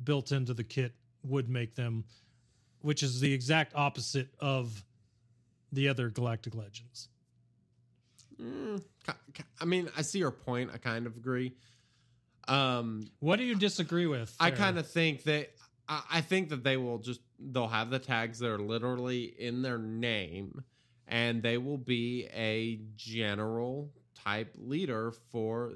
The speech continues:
Speaker 2: that, that sided faction. Um, I kinda think that's what they're doing here. And then you can use kind of any of these characters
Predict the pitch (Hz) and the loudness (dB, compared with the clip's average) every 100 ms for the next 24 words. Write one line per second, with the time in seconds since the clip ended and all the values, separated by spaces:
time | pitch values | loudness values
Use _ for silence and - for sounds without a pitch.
0 | 104 104 104 101 _ _ _ _ _ _ | -6 -2 -2 -4 _ _ _ _ _ _
1 | _ _ _ - _ - 107 131 - 107 | _ _ _ -20 _ -20 -20 -14 -6 -6
2 | 71 - 110 110 107 - - 127 143 - | -6 -6 -4 -4 -6 -12 -8 -6 -8 -16
3 | - - - _ - - - - 139 - | -20 -20 -20 _ -18 -16 -16 -16 -20 -20
4 | _ _ _ - - - - 120 127 113 | _ _ _ -10 -8 -6 0 2 0 -2
5 | 120 107 107 101 107 101 98 127 113 - | -4 -2 -4 -4 -8 -8 -8 -8 -10 -12
6 | 90 - - _ _ _ _ _ _ _ | -16 -18 -20 _ _ _ _ _ _ _
7 | _ _ _ _ _ _ _ - 110 110 | _ _ _ _ _ _ _ -6 -2 0
8 | 113 110 117 113 110 110 107 104 - 117 | -2 -2 -2 -2 0 -2 -4 -8 -4 -4
9 | 101 - 110 143 135 107 107 107 - 113 | -4 -6 -4 -2 -2 -4 -6 -6 -4 -2
10 | 107 110 101 98 | -2 -4 -8 -8